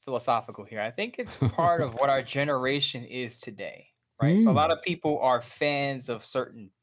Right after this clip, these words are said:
Speaker 1: people and political figures and public figures, I should say, and they're willing to ride with that person, whether that person is right or wrong,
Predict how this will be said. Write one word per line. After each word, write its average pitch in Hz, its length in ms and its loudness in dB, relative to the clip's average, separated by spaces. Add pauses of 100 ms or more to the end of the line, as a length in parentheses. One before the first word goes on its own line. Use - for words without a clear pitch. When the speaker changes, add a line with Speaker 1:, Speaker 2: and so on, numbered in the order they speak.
Speaker 1:
people 151 600 -2
and 98 300 -6 (560)
political 143 480 0
figures 135 880 0
and 101 340 -4
public 147 380 0
figures, 135 460 0
I 127 100 2
should 139 240 -2
say, 135 420 2 (560)
and 135 500 0
they're 151 260 4
willing 139 440 2
to 139 160 0
ride 127 500 2
with 120 140 -6
that 123 280 2
person, 120 600 -2 (380)
whether 123 300 0
that 123 220 2
person 117 300 0
is 95 160 -10
right 127 260 2
or 135 260 -2
wrong, 120 360 2